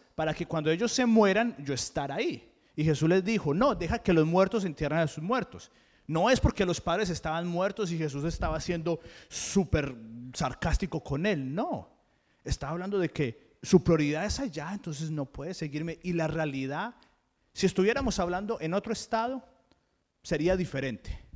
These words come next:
Yo viví en Dallas, mi esposa es de Texas, eh, de Austin, y allá un sábado nadie trabaja. Allá uno entra a un restaurante y uno ve cómo es todo tranquilo. Se demoran para atenderle a uno y uno no tiene problema.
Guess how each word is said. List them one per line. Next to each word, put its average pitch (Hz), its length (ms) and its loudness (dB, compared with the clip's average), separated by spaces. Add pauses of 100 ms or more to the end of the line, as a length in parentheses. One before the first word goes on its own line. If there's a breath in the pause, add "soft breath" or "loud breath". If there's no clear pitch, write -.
Yo 151 140 -4
viví 156 280 2
en 131 120 0
Dallas, 208 400 2
mi 151 140 2
esposa 135 340 0
es 143 100 2
de 127 120 -4
Texas, 208 640 -4 (280 soft breath)
eh, 120 480 -2
de 117 280 0
Austin, 196 480 -4
y 170 100 0
allá 156 220 2
un 254 120 -2
sábado 262 520 -2
nadie 156 400 -4
trabaja. 147 720 -8 (640 soft breath)
Allá 165 260 -4
uno 226 240 0
entra 226 180 2
a 220 40 6
un 214 60 2
restaurante 185 720 -4
y 165 100 -4
uno 160 140 -6
ve 170 120 -2
cómo 160 400 -6
es 156 320 -8
todo 165 260 -8
tranquilo. 160 880 -4 (880)
Se 151 140 -4
demoran 131 360 -2
para 131 180 -4
atenderle 120 480 -8
a 135 40 -2
uno 143 240 0
y 139 60 0
uno 139 120 -2
no 135 120 -4
tiene 127 240 -6
problema. 135 760 -10